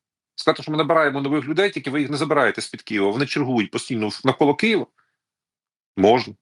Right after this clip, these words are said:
І так само треба було давно на висотних, е, будинках Києва поставити оці, е, групи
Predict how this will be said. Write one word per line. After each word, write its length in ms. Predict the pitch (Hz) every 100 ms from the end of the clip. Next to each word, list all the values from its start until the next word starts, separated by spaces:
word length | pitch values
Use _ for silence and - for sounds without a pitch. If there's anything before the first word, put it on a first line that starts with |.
| _ _ _ _ _ _ 135
І 60 |
так 120 | -
само 200 | - 190
треба 140 | 180 156
було 140 | 139
давно 260 | 131 135 180
на 80 | 151
висотних, 400 | 143 170 151 - - -
е, 300 | 117 120 117
будинках 460 | 107 113 156 165 -
Києва 240 | 147 120
поставити 540 | - - 147 151 123
оці, 540 | 107 104 - 139 135 107
е, 640 | 107 107 107 107 104 107 101
групи 460 | 104 120 151 131